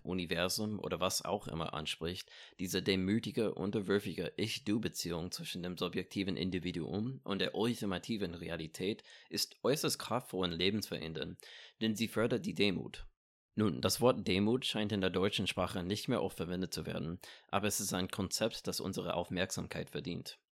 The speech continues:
Demut ist eine Eigenschaft, ohne die wir die wirkliche Welt nicht sehen können, denn ohne sie sind wir nicht in der Lage, unser eigenes Ego zu überwinden. Aus diesem Grund kann das Gebet sogar für diejenigen gerechtfertigt sein, die davon überzeugt sind, dass es keinen Gott gibt,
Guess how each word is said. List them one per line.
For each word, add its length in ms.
Demut 340
ist 240
eine 240
Eigenschaft, 680
ohne 260
die 300
wir 260
die 180
wirkliche 380
Welt 180
nicht 240
sehen 260
können, 360
denn 120
ohne 240
sie 200
sind 180
wir 140
nicht 260
in 80
der 120
Lage, 440
unser 400
eigenes 420
Ego 360
zu 140
überwinden. 640
Aus 160
diesem 260
Grund 240
kann 140
das 160
Gebet 400
sogar 300
für 120
diejenigen 480
gerechtfertigt 680
sein, 420
die 100
davon 300
überzeugt 520
sind, 220
dass 120
es 120
keinen 300
Gott 240
gibt, 340